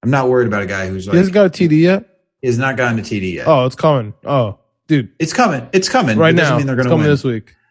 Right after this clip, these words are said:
Speaker 1: Yeah, it doesn't mean they're gonna win, but
Speaker 2: Oh, that's a
Speaker 1: he's
Speaker 2: nice
Speaker 1: due for a
Speaker 2: prop bet.
Speaker 1: touchdown. But just based off that alone, like, he's getting targets, but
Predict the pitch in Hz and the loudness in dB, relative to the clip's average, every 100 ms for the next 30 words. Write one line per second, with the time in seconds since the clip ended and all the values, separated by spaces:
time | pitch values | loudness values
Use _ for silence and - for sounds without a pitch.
0 | _ - 110 85 110 156 175 170 165 156 | _ -2 -2 -2 -2 2 2 2 2 0
1 | 151 101 87 104 - 104 95 - _ _ | 0 0 -4 -8 -2 0 0 -6 _ _
2 | _ - 113 104 98 - 143 214 202 151 | _ -12 -10 -10 -12 -10 -6 0 2 2
3 | 165 143 - 101 98 117 143 - _ _ | 2 2 -2 -6 -6 -12 -18 -20 _ _
4 | 131 127 - - _ _ - 120 160 - | 2 2 -2 -14 _ _ -4 0 0 -2
5 | - 160 143 151 120 131 127 117 120 117 | -2 0 2 0 0 0 0 0 0 -2
6 | 104 95 - 117 104 131 131 117 101 - | -2 -6 -2 -2 2 2 2 0 -2 -6
7 | 110 127 160 165 - - 117 104 - | -2 -2 -2 -6 -10 -6 -4 -4 -8